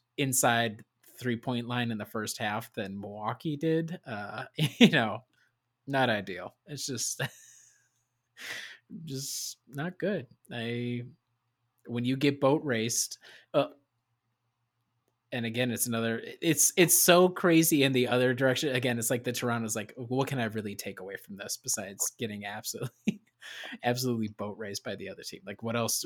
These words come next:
what else can you say? What can you say about it?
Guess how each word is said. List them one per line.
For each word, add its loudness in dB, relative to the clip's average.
what 0
else 0
can -4
you -4
say? -4
What -8
can -10
you -6
say -6
about -18
it? -20